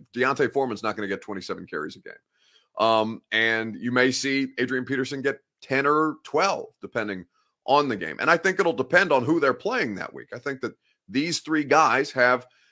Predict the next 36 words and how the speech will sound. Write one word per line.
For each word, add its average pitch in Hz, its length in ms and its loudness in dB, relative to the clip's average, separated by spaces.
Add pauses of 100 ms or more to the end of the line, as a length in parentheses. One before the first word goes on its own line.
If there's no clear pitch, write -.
(180)
a - 80 -2
different 160 340 0
skill - 280 -2
set. - 240 -4
So 127 380 0 (840)
A 160 160 4
P 160 400 0
is 117 140 -8
not, 135 380 2
A 131 140 2
P 185 320 -6
or 117 140 2
A 104 100 0
D 151 300 -2
or 117 80 0
whatever 131 260 2
you 127 80 2
wanna 113 140 -2
call 123 300 2
him, 92 80 -8 (100)
Adrian 202 420 -2
Peterson 147 480 -4
is 101 120 -8
not 127 240 0
gonna 123 120 0
be 117 120 -4
the 101 80 -4
featured 113 400 -8
player 98 400 0 (560)
in 147 160 0
this 127 220 0
rushing 131 360 2
attack. 80 440 -8
He 131 200 -6
hasn't 135 380 2
been 147 300 2